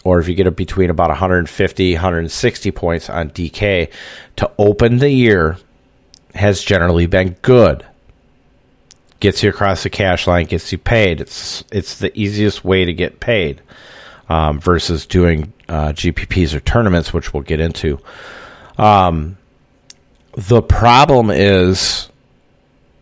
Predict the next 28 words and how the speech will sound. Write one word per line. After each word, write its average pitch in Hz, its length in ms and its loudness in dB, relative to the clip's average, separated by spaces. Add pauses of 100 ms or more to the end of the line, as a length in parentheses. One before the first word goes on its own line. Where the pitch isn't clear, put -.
(1700)
there's 104 220 2
a 104 60 2
lot 104 240 2
more 98 160 0
sites 92 360 0
out 73 200 -2
there, 55 160 -8
right? 78 340 0 (180)
So 95 200 2
there's 92 200 4
a 90 60 -2
lot 92 240 0
more 95 160 -2
people 95 300 -2
subscribing 92 720 0 (240)
to 104 100 -4
places. 92 640 0 (640)
Uh, 78 380 0 (160)
we're 101 240 0
not 95 200 2
gonna 92 180 0
get 90 140 2
into 87 200 2
the 82 100 -2
good 92 200 2
or 82 80 2
bad 92 320 2
of, - 260 -4